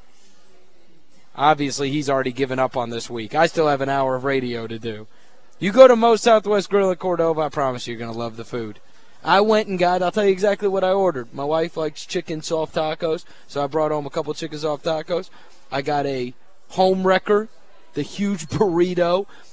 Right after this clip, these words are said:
and I ate that. And then I got some chips and guacamole and a little side of queso. What? That's what you can get. Delicious food at Moe's Southwest Grill. If you're over in that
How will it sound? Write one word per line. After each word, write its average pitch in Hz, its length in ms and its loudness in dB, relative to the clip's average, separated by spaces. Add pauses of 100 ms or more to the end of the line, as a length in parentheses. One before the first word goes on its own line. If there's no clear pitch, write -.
(100)
and 147 100 0
I 165 120 4
ate 160 180 2
that. 170 260 4 (240)
And - 80 -4
then 165 100 2
I 170 60 0
got 165 160 -2
some 151 140 -10
chips - 260 -2
and 170 100 -6
guacamole 175 680 2 (220)
and 151 160 -4
a 151 40 -4
little 156 240 2
side 165 300 0
of 156 60 -4
queso. 147 560 -2 (120)
What? 247 520 2 (1500)
That's 131 180 -4
what 147 60 0
you 151 80 0
can 139 140 -8
get. 147 200 4 (680)
Delicious 147 600 2
food 156 240 -2
at 143 80 -4
Moe's 143 260 -2
Southwest 139 420 -4
Grill. 143 160 0
If 127 60 -10
you're 139 160 0
over 143 160 0
in 139 80 -2
that 127 200 -4